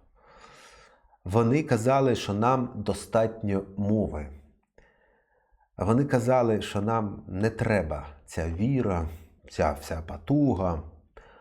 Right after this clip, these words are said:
і високі ідеали. Але багато людей, які зараз виступають за українську мову, за українізацію і витіснення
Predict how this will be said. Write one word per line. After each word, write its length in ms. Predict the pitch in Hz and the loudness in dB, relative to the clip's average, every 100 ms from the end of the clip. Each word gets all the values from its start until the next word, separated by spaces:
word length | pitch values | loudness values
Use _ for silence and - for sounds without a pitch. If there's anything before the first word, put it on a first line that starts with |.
| - - - | -20 -20 -6
і 160 | 101 90 | -4 -4
високі 440 | 82 98 95 92 | -4 -4 -4 -4
ідеали. 840 | 90 95 92 90 82 73 71 - - _ _ _ _ _ - - - | -6 -6 -4 -2 -2 -4 -8 -14 -16 _ _ _ _ _ -16 -12 0
Але 180 | 120 156 | 2 4
багато 360 | 165 175 180 147 | 4 4 4 4
людей, 420 | 151 143 123 107 | 4 4 6 4
які 220 | 107 117 | 2 2
зараз 380 | 107 104 92 104 | 4 4 4 0
виступають 580 | 104 - - 98 92 90 | -4 -2 2 2 2 2
за 100 | 95 | 0
українську 580 | 90 98 95 90 95 | 0 -2 -2 -4 -4
мову, 640 | 123 190 180 101 71 73 - - | -2 0 2 0 -4 -10 -18 -12
за 160 | 78 82 | -6 -6
українізацію 1080 | 82 87 87 92 87 131 - - 80 76 73 | -4 -6 -4 -2 0 0 -2 -8 -8 -8 -4
і 100 | 123 | -2
витіснення 800 | 98 113 95 - 90 82 73 | 2 0 -2 -6 -6 -6 -6